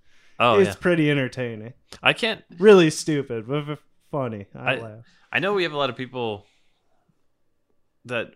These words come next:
Speaker 1: I found listen to the podcast, but whenever we're recording,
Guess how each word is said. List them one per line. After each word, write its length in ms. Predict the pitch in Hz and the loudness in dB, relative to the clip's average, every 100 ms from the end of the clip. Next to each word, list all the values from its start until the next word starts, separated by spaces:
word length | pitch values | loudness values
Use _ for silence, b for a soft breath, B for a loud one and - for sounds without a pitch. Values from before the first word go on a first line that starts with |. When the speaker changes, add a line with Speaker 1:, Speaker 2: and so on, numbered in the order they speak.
| - | -14
Speaker 1:
I 60 | 110 | -10
found 360 | - 123 110 101 | -2 -2 0 -4
listen 220 | 98 101 | -6 -8
to 40 | |
the 80 | 92 | -8
podcast, 460 | - 92 92 90 - | -2 -2 -2 -6 -6
but 80 | |
whenever 320 | 95 135 151 123 | -6 -4 -4 -2
we're 180 | 107 | -2
recording, 680 | 90 98 - 107 98 95 95 | -4 -8 -4 -4 -2 -6 -12